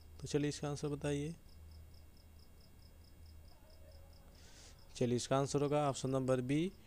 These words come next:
endosperm। नेक्स्ट क्वेश्चन नंबर सिक्स, in embryo sac filiform apparatus is found in?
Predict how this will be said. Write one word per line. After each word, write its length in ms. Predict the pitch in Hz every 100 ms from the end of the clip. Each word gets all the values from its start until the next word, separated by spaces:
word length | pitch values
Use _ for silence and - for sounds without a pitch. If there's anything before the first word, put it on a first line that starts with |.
| - - - 175
endosperm। 720 | 165 151 131 - - 107 101 - - - - - - - - - - - - - - - - - - - - - - - - - - - - -
नेक्स्ट 440 | 131 147 156 - - - - - - -
क्वेश्चन 360 | 123 - 143
नंबर 440 | 139 117 117 117 113 - - - - -
सिक्स, 640 | - 147 139 - - - - - - - - - - -
in 180 | 143 147
embryo 300 | 143 139 156 151 -
sac 440 | 131 131 131 - - - - -
filiform 600 | 139 160 - 131 131 127
apparatus 600 | - 127 131 - 147 - -
is 260 | 120 120 - - -
found 420 | 120 135 139 - 127
in? 160 | 110